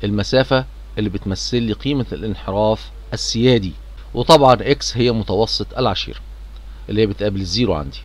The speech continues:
التعبير عن الانحراف السيادي بدلالة القيم الوراثية العشوائية ال A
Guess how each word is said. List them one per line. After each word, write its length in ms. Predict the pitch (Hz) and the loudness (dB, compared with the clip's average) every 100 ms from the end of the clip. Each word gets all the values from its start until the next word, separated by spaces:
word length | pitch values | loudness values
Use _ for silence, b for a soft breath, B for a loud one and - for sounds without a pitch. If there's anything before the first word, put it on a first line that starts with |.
| - - | -12 -10
التعبير 500 | - 123 127 226 202 | -2 2 4 6 8
عن 140 | 170 | 6
الانحراف 480 | 135 127 - 156 165 | 4 -2 2 2 2
السيادي 460 | - 123 143 160 | 0 4 6 6
بدلالة 300 | 135 123 143 143 | 4 4 4 4
القيم 440 | 104 135 123 90 - | 0 0 0 0 -2
الوراثية 680 | 117 95 87 98 131 98 78 | -2 0 0 -2 0 0 0
العشوائية 680 | 110 110 - 98 131 143 139 | -2 -2 -2 -2 0 2 2
ال 500 | 92 98 110 113 | 0 -2 0 0
A 20 | 110 | 0